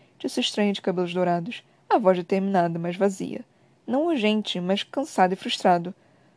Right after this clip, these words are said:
"Vorhan disse que você estava na fronteira leste, mas Lorcan falou que estava na costa, inspecionando a frota.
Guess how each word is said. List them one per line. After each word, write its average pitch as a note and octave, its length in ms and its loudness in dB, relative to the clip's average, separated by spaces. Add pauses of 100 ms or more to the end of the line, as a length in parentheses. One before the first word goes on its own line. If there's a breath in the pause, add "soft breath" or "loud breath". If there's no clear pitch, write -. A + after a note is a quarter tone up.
(480 soft breath)
"Vorhan F#3 640 8 (320 soft breath)
disse G#3 300 2
que B3+ 120 0
você A3+ 260 6
estava A3 260 4
na A#3 80 2
fronteira A#3+ 380 2
leste, G3 440 6 (240 soft breath)
mas F#3 140 -2
Lorcan G3+ 480 6 (380 soft breath)
falou B3 300 6
que C4 80 -2
estava A#3 260 4
na B3 100 2
costa, - 480 6
inspecionando G#3+ 600 0
a F#3 40 2
frota. - 480 0